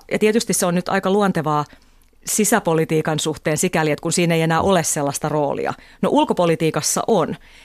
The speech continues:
Ja jos siellä olisi ollut hyvin niin kuin vahva, tai, tai tämä kanta, kanta jäi nyt sellaiseksi, että kaikki voi ikään kuin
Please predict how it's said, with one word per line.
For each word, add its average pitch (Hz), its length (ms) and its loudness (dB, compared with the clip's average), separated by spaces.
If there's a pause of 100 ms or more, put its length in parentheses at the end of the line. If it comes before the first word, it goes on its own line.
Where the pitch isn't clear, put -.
Ja 180 140 2
jos 220 200 0
siellä 247 180 4
olisi 202 140 2
ollut 196 120 0
hyvin 196 340 2 (440)
niin 165 140 0
kuin 170 160 0
vahva, 185 360 2 (320)
tai, 180 180 4
tai 185 180 2
tämä 190 120 2
kanta, 233 340 4 (220)
kanta 269 260 4
jäi 202 180 4
nyt 247 120 4
sellaiseksi, 202 460 2
että - 80 -6
kaikki 240 280 2
voi 170 160 2
ikään 180 220 2
kuin 175 140 -2